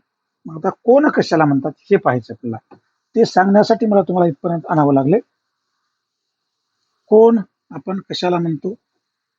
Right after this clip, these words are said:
ते आपण पाहूया. हे बघा, हा एक आरंभ बिंदू आहे. या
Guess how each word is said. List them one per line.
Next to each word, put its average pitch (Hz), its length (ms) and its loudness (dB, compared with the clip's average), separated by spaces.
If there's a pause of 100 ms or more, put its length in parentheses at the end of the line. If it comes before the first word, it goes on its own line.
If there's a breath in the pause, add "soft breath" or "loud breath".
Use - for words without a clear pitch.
(200)
ते 170 60 -2
आपण 160 280 -2
पाहूया. 147 260 2 (2250)
हे 185 80 2
बघा, 180 220 0
हा 160 180 0
एक 175 220 0
आरंभ 190 320 2
बिंदू 165 340 2
आहे. 175 100 -2 (1120)
या 190 120 -2